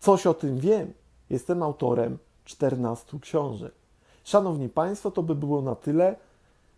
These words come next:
Na sam koniec chciałbym wzbudzić w państwu poczucie winy, że za mało mnie oglądacie, za mało lajkujecie i subskrybujecie. Szanowni państwo, czujcie się winni. Oczywiście żartowałem.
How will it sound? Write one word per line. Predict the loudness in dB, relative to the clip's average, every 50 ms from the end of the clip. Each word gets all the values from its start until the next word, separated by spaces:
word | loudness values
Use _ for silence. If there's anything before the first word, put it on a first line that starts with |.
| _
Na | -2 0 0 0
sam | 0 0 -2 -2 -2 -2
koniec | -2 4 4 4 4 4 2 -2 -4 -4 -6
chciałbym | -6 -2 -2 0 0 0 -4 -4
wzbudzić | -4 -4 -4 -4 -4 -4 -6 -8 -12
w | -4 0
państwu | 0 0 0 -2 -6 -8
poczucie | -8 -10 -8 -6 -8 -6 -4 -4
winy, | -4 -2 -4 -2 -2 -2 -2 -4 -6 -10 _ _ _ _ _ _ _ _ _
że | 0 2 4 4
za | 6 4 4
mało | 4 4 2 2 2 2 0
mnie | 0 0 -2 -2 -2 -2
oglądacie, | -6 -4 -2 -2 -2 0 2 4 4 4 2 0 -6 -10 -10 -10 -12 _ _ _ _ _ _ -20 _ _ _
za | 0 4 4 4
mało | 6 6 6 6 8 8
lajkujecie | 8 8 6 6 4 0 -4 -2 0 0 0 -2 -4 -6 -6 -6
i | -6 -4
subskrybujecie. | -4 -4 -4 -4 -6 -6 -4 -4 -2 0 0 0 0 0 -2 -4 -6 -12 -12 -12 -12 -14 _ _ _
Szanowni | -2 0 0 0 0 0 -2 -6 0
państwo, | 0 0 0 0 -2 -2 -4 -2
czujcie | -2 -2 -4 -2 -2 -4 -4
się | -2 -4 -2
winni. | -2 -2 -4 -4 -6 -10 -12 -16 _ _ _ -14
Oczywiście | -8 -6 -6 -6 -4 -6 -4
żartowałem. | -4 -2 -4 -4 -6 -4 -4 -4 -4 -4 -6